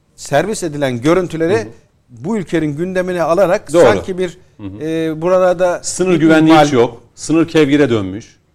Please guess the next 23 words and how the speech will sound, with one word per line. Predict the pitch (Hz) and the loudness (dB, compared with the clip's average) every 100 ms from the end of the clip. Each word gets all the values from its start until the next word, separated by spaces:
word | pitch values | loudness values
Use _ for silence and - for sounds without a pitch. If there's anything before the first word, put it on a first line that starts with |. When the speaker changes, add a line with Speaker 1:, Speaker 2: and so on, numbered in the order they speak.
| _ | _
Speaker 1:
yol | 151 175 185 | 0 0 2
geçen | 185 190 180 | -2 2 4
anı | 151 | 4
Speaker 2:
Hı | 143 | 2
hı. | - 120 127 | -2 -16 -8
Speaker 1:
gibi | 170 170 208 - - _ _ | -4 0 0 -2 -20 _ _
tablo | - 175 175 | 2 2 2
oluşturmaya | 170 147 - 139 123 | -2 -2 -6 -6 -6
Speaker 2:
Bu | 104 | -6
Speaker 1:
çalışıyorlar. | 107 98 107 240 | -10 -12 -8 -2
Speaker 2:
konuda | 160 151 185 | 2 2 0
mutabakız. | 151 135 107 95 - - _ | 0 2 2 0 -10 -20 _
Peki | 214 - - _ _ _ - _ _ _ | -12 -12 -14 _ _ _ -20 _ _ _
şunu | 262 | -6
soracağım. | - 143 101 104 | -2 -2 -2 -6
Şimdi | 92 - 160 147 _ _ _ | -8 -12 -14 -14 _ _ _
genelde | 160 226 180 | -8 -8 -10
sosyal | 120 165 - 170 | -6 -8 -4 -4
medyada | 156 139 147 | -2 -4 -4
o | 139 | -2
görüntüleri | 143 135 143 | -4 -4 -6
görürüz | 123 175 147 | -6 -4 -4
ya. | 101 | -6